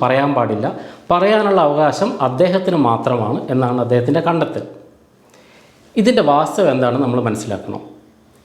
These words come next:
നമ്മുടെ ഗവൺമെൻറ് അംഗീകരിച്ചിട്ടുള്ള ചില ചികിത്സാ സമ്പ്രദായങ്ങളുണ്ട്.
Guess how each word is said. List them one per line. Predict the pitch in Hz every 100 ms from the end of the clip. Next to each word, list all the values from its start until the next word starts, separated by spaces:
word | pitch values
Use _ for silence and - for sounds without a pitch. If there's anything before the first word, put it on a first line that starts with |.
| -
നമ്മുടെ | 175 220 214 135
ഗവൺമെൻറ് | 127 151 147 117 120 117 - - 139
അംഗീകരിച്ചിട്ടുള്ള | 175 202 180 127 - 117 120 123 123 -
ചില | 135 160 -
ചികിത്സാ | 151 175 196 190
സമ്പ്രദായങ്ങളുണ്ട്. | 151 123 120 120 117 107 101 101